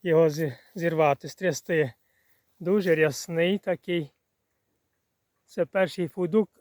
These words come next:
фундук, е, який ми посадили з Юрою.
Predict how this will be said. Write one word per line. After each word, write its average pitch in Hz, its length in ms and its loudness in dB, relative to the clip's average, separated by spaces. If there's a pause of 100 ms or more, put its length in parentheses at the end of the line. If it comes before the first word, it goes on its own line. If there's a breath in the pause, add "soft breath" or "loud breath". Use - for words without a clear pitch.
(140)
фундук, 196 360 -2
е, 185 380 -6
який 180 520 -2
ми 180 160 0
посадили 165 580 -2
з 143 100 -10
Юрою. 185 500 0